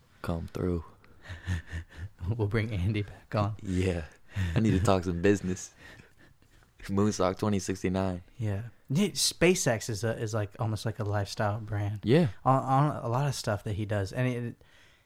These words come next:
Speaker 2: he, um, when, and I mean that, like, in the greatest way, like, with, um, utmost respect, like, the lifestyle, like, Musk's companies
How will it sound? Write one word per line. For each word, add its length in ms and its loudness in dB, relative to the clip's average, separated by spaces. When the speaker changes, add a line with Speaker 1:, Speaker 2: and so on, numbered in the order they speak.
Speaker 2:
he, 460 0
um, 560 -4
when, 160 4
and 120 2
I 40 4
mean 200 8
that, 160 4
like, 160 -2
in 100 -4
the 100 -4
greatest 760 -4
way, 320 -2
like, 160 -8
with, 100 -8
um, 300 -10
utmost 420 -6
respect, 400 -8
like, 140 -6
the 120 2
lifestyle, 580 0
like, 220 -6
Musk's 640 -6
companies 520 -6